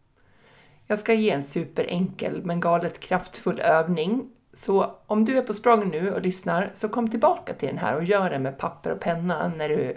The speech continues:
när det är läge för det. Så här då. Ta ett papper, ta en penna, skriv ordet teknik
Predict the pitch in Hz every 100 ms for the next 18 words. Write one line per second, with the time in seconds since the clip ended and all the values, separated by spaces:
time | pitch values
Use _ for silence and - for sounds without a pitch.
0 | - 165 160 156 151 147 175 175 - 214
1 | - _ _ - - - - - - -
2 | 185 175 - - - _ _ _ _ -
3 | _ _ _ _ - 247 254 247 233 233
4 | 240 240 - 208 208 196 196 202 220 220
5 | - - 214 214 214 - 190 185 185 -
6 | 180 180 202 214 220